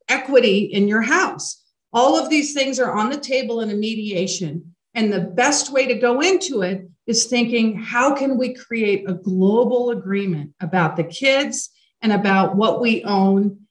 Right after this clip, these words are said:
and also about what we owe? Mediation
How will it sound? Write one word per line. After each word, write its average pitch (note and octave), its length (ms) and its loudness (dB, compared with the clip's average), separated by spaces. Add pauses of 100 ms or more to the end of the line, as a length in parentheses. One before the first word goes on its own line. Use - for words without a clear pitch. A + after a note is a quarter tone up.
(160)
and F#3 120 2
also F#3+ 840 0
about G3 340 2
what F#3 220 0
we F#3 280 0
owe? G#3+ 420 -4 (840)
Mediation B3+ 1080 4